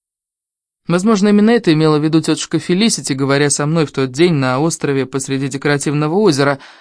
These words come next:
что теперь я должна нести факел, нести славное имя де Люсов.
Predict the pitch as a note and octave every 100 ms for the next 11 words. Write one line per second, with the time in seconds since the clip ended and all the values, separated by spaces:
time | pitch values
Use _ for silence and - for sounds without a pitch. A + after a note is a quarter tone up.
0 | _ _ - - C#3 E3+ D3+ C#3+ F#3+ D#3
1 | C3 C#3+ C3+ C#3 - D#3 - G3 C3+ C3
2 | A#2 - _ _ _ D3 C3+ - C3+ -
3 | C#3+ C3+ C#3+ C#3+ C#3+ D#3+ F#3 A3 - A#2
4 | - -